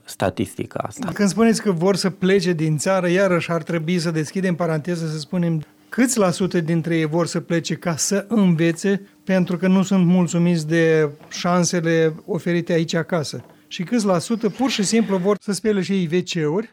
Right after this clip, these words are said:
Speaker 2: ca să-și poată cumpăra o mașină la mâna a doua și să poată să meargă odată la trei ani la plajă.
Speaker 1: Ne întoarcem din nou la presiunea generată de nivelul de bunăstare pe care îl pot ei proiecta în interiorul țării versus, uh,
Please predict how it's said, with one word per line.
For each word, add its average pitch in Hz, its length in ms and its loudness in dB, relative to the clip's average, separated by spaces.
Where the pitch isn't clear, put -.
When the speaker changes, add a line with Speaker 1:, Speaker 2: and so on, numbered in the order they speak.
Speaker 2:
ca 190 140 0
să-și 185 280 -2
poată 208 300 0
cumpăra 190 500 2
o 175 80 4
mașină 170 460 2
la 156 140 2
mâna 160 280 2
a 151 60 0
doua 214 360 4
și 208 400 0
să - 160 -4
poată 202 320 -2
să 190 180 0
meargă 190 300 2
odată 180 440 2
la 170 160 2
trei 175 300 0
ani 175 180 0
la 175 140 0
plajă. 143 460 -4
Speaker 1:
Ne 139 160 2
întoarcem 139 460 0
din 123 180 2
nou 123 160 4
la 117 140 4
presiunea 104 580 -2
generată 98 560 -2
de 95 360 -4
nivelul 104 540 0
de 98 160 -2
bunăstare 98 920 -6
pe 110 100 -4
care 98 260 0
îl 95 240 -2
pot 127 320 0
ei 117 180 0
proiecta 104 840 -4
în 120 180 2
interiorul 120 540 0
țării 110 340 -6
versus, 101 760 -6
uh, 95 300 -4